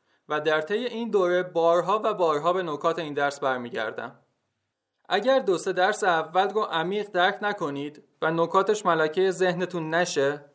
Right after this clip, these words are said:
بقیهٔ درس‌ها رو خیلی سخت درک می‌کنید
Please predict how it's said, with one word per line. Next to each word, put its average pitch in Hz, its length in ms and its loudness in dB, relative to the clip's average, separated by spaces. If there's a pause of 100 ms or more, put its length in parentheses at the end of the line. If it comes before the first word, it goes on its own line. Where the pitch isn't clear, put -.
(420)
بقیهٔ 165 460 2
درس‌ها 190 360 2
رو 196 80 0
خیلی 208 540 -2
سخت 175 420 -2
درک 120 280 -4
می‌کنید - 480 -14